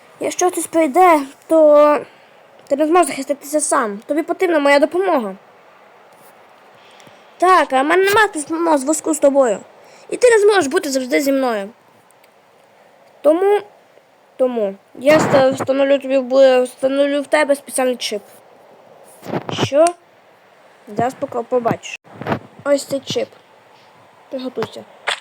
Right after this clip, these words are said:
Ай! Що це таке?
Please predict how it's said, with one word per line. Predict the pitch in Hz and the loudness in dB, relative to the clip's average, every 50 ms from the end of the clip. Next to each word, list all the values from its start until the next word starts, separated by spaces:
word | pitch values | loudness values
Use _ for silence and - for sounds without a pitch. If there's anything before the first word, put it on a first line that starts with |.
| - - - - - - 107 | -12 -20 -20 -20 -16 -8 -4
Ай! | 349 370 392 392 349 269 - _ _ _ _ _ _ _ _ _ _ _ _ - - - - - - - _ _ _ - - - - - - - - _ _ _ - - - - - - - - - - - - - - - - - - - - | -2 0 0 0 -2 -4 -14 _ _ _ _ _ _ _ _ _ _ _ _ -12 -12 -12 -12 -14 -20 -20 _ _ _ -14 -10 -8 -8 -8 -10 -12 -20 _ _ _ -20 -20 -20 -20 -20 -20 -20 -16 -16 -16 -16 -16 -20 -20 -20 -20 -20 -20 -14 -8
Що | - 262 | -8 -8
це | 254 - - | -8 -8 -8
таке? | - 381 - - 359 254 - | -10 -8 -4 0 0 0 -2